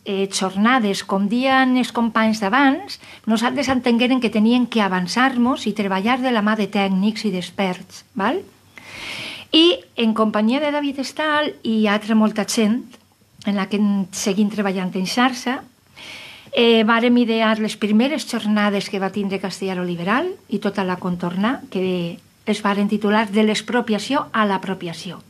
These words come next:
Que vàrem, o sea, s'assentàrem a, a, a, a repensar i a raonar i, i, i que varen dir, en companyia de David Estal,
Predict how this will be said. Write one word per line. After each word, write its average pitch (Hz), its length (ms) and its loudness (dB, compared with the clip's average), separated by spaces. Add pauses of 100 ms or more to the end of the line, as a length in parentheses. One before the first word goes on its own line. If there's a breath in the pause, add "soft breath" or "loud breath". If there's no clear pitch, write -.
(480 loud breath)
Que 294 80 4
vàrem, 294 460 4 (100)
o 226 80 -8
sea, 220 160 -2
s'assentàrem 262 640 -2
a, 311 160 0
a, 277 240 2
a, 269 200 2 (280)
a 247 80 0
repensar 233 480 -4
i 233 60 -2
a 208 40 -2
raonar 240 520 0 (720 loud breath)
i, 285 400 2 (100)
i, 226 560 0
i 214 160 -6
que 226 120 -4
varen 202 280 -2
dir, 190 300 -4 (680)
en 220 140 0
companyia 208 400 0
de 202 80 0
David 196 320 -2
Estal, 190 380 -4